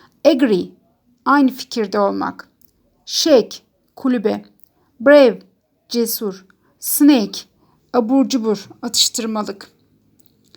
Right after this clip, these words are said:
Diğer not kağıdıma geçiyorum hemen. Birkaç tane hazırladım. Spend, harcamak. About, hakkında. Freezing, dondurucu.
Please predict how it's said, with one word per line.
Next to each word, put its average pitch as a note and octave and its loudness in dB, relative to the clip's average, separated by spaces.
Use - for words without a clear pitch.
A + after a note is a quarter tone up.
Diğer C4+ 2
not A3 -8
kağıdıma G#3+ -6
geçiyorum G#3 -8
hemen. G3+ -6
Birkaç G#3 -10
tane F#3+ -8
hazırladım. G3 -6
Spend, A#3 -2
harcamak. A#3 -4
About, A#3+ 0
hakkında. A3 -8
Freezing, C4+ -2
dondurucu. A3 -4